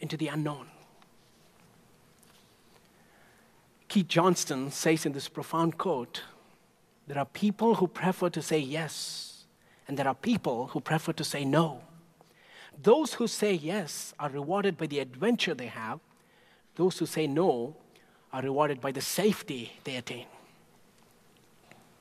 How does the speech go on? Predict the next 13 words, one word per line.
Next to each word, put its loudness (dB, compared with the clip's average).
Orpah 4
was -2
satisfied 0
with -4
the -4
reward 2
of -6
safety. -4
And 2
you 6
find 4
this -2
sad 0